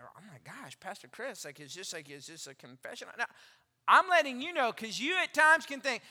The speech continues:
"Oh, well, the pastor, he's up there, he's kind of immune to that, and he don't, you know, he reads the Bible, he preaches, and he re-," I'm human just like you. I can experience these things just like you. I am called. John's writing to me.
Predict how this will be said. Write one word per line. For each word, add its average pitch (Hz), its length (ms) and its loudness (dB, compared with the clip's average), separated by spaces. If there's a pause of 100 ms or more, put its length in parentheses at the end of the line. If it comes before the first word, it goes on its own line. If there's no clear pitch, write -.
(160)
"Oh, 202 200 6
well, 170 80 -4
the 160 80 -14
pastor, 208 500 4
he's 214 300 -6
up 214 140 -4
there, 214 120 0
he's 202 140 -4
kind 233 180 -4
of 185 100 -8
immune 208 380 -10
to 208 80 -10
that, 220 380 6
and 175 100 -14
he 208 80 -6
don't, 208 220 -4
you 196 100 -8
know, 190 120 -4
he 208 120 -8
reads 214 260 -10
the 170 60 -16
Bible, 190 320 2
he 208 160 -8
preaches, 208 600 -6
and 208 100 -10
he 214 80 -6
re-," 208 160 -8 (880)
I'm 294 220 -2
human 262 280 -8
just 247 200 -8
like 247 180 -6
you. 254 260 -16 (1200)
I 208 140 8
can 302 180 -6
experience 269 520 -8
these 214 280 -10 (160)
things 214 320 -8
just - 300 -4
like 220 160 -6
you. 247 140 -4 (100)
I 285 560 10
am 240 160 -4
called. 233 480 4
John's 285 340 4
writing 320 380 8
to 240 60 -4
me. 302 440 4